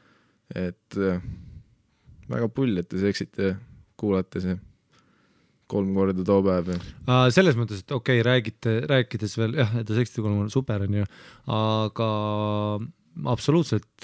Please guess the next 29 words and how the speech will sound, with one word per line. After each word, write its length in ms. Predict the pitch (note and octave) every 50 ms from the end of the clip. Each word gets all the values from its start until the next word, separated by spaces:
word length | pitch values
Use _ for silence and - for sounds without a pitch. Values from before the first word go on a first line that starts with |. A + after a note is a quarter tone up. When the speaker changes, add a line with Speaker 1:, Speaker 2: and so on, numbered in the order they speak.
| - - - - - -
Speaker 2:
et 160 | - B2+ A#2 -
te 100 | B2+ A#2+
koos, 400 | - D#3 D3 B2+ A2+ - - B2
äh, 160 | A2 A2 G#2+
suudate 360 | - B2 B2 A#2 A2 - A#2+
kuulata, 240 | B2 B2 A#2 A2 -
see 100 | - A#2+
näitab 240 | A#2+ A#2 A2 - -
ka 120 | - B2 A#2
teie 200 | A#2 B2 B2 A#2
suhte 340 | - - C#3+ B2 - - A#2 A2+ A2 A2
avatust 580 | A2 A#2 A#2 A2 G#2 - - - - - - -
selles 240 | - A2 G2+ G2 F#2
mõttes, 320 | G#2 G2+ F2+ - A2 G2
et, 220 | G2+ F#2 - - _ - - - - - - - - _
et 160 | - A#2+ - _ _ _
paljus-, 480 | - D3 C#3+ C#3+ C#3 C3 A2+ - - - -
paljuski 460 | D3 D3+ D3+ C3+ A#2+ - - - A#2
tagasiside, 640 | - C3+ C3+ C3 B2 G#2+ F#2 G2+ G#2 G#2 G#2 G#2+
mis 180 | G#2 G#2 - -
me 120 | A#2 A2+ A2
oleme 160 | G#2+ G#2+ G#2
saanud 320 | G2 A2+ A2 A2 G#2+ G2+ -
teie 400 | - A2 G#2+ G#2 G#2 G#2 G2+ G2+
direct 400 | - A2+ A#2 A#2+ B2+ B2+ - -
message 320 | A#2 A2 - A#2+ A2+ F#2+ G#2 G2+
itele 300 | - - G#2+ G#2 G#2 G2+
ja 120 | G#2 G#2
meilidele, 600 | G2+ A#2 C3 C3 A#2 G#2+ G2+ G2 G#2 G#2 G#2 F#2+